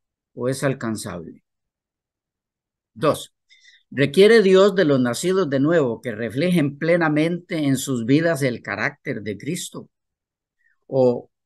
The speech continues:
Cristo como modelo del nacido de nuevo es tan solo un ideal, pero no un objetivo alcanzable y a-, aquí y ahora?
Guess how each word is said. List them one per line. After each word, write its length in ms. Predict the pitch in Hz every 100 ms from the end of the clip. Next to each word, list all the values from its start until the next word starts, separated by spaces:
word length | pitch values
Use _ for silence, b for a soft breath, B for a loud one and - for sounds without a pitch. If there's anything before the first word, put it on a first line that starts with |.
| _
Cristo 540 | 143 190 185 - 202
como 340 | 147 147 135 131
modelo 540 | 131 127 147 175 190
del 200 | 156 123
nacido 500 | 117 110 - 180 165
de 100 | 131
nuevo 420 | 135 156 180 175 -
es 180 | 147 -
tan 160 | 170
solo 400 | 147 160 160 165 -
un 180 | 175
ideal, 680 | 175 143 131 147 135 98 87 _ _ _ _ _
pero 260 | 135 127 120
no 220 | 131 151
un 180 | 156 151
objetivo 800 | 127 131 - _ 147 147 147 123
alcanzable 960 | 123 123 113 104 127 127 139 127 113
y 140 | - 110
a-, 160 | 101 -
aquí 420 | 127 - 147 151
y 120 | 143 113
ahora? 400 | 107 131 180